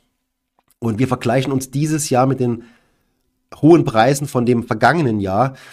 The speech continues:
und da immer wieder eine Steigerung reinzubekommen, dass das eine Inflationsrate ergibt von zehn Prozent, halte ich absolut, also das glaube ich nicht. Ähm, es wird eine Inflation,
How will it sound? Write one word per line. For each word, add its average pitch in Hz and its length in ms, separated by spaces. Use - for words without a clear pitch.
und 127 240
da 135 180
immer 165 280
wieder 147 160
eine 120 100
Steigerung 160 540
reinzubekommen, 131 720
dass 95 140
das 107 100
eine 117 100
Inflationsrate 131 800
ergibt - 300
von 104 100
zehn 175 280
Prozent, 135 500
halte 131 180
ich - 200
absolut, 131 520
also 98 180
das - 140
glaube 139 260
ich 101 120
nicht. 123 280
Ähm, 113 540
es 104 140
wird 165 260
eine 143 80
Inflation, 151 840